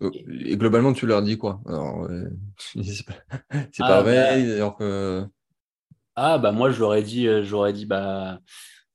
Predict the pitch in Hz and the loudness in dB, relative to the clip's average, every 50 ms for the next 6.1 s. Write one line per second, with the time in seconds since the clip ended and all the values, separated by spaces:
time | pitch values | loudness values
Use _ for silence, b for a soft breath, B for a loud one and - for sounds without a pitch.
0 | _ _ _ - - 107 95 - 110 110 113 120 123 127 127 123 - 101 92 98 | _ _ _ -6 -4 -2 0 0 2 2 2 4 4 2 2 0 0 -2 -2 -2
1 | 95 - 101 95 - - - 110 101 - 151 175 185 180 - - - 202 196 196 | -2 -2 -2 -2 -2 -4 -4 -6 -6 -2 -2 -2 -4 -4 -8 -8 -6 -4 -2 -2
2 | 196 - 98 98 98 101 - 87 - - 104 - - 104 98 101 98 101 - 151 | -2 -2 -4 -4 -4 -4 -4 -6 -6 -8 -10 -8 -8 -8 -6 -6 -6 -4 -2 0
3 | 139 117 101 104 107 98 95 95 - - 104 104 104 107 107 104 104 104 98 - | 2 2 2 2 0 -4 -6 -6 -4 -2 -2 0 0 0 -2 -2 -2 -4 -6 -10
4 | - - 104 95 92 90 95 92 - - 104 101 101 98 98 95 92 - _ - | -12 -10 -10 -8 -8 -8 -10 -12 -10 -6 -4 -2 0 0 -2 -2 -4 -8 _ -10
5 | - 98 95 92 92 101 101 113 - 143 123 113 101 95 98 92 - - 98 98 | -8 -6 -6 -4 -2 0 0 0 0 0 -2 -2 -2 -4 -6 -8 -6 -2 -2 -2
6 | - | -2